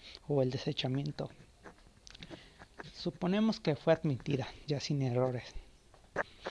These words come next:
Se viene lo que es la diligencia de requerimiento de pago, trave de embargo y emplazamiento. Así se conoce.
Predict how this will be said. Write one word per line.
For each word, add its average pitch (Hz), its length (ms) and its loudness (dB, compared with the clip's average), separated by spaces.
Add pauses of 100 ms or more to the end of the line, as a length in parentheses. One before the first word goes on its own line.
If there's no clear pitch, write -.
(960)
Se 165 260 6
viene 160 440 4
lo 151 300 6
que 143 340 4
es 147 160 2
la 156 400 2 (160)
diligencia 165 1300 2 (140)
de 151 460 8
requerimiento 131 720 4
de 135 100 8
pago, 156 460 6 (1040)
trave 151 380 10
de 185 60 4
embargo 185 600 6 (640)
y 170 300 0
emplazamiento. 147 840 0 (680)
Así 135 380 -2
se 147 180 0
conoce. 151 460 -4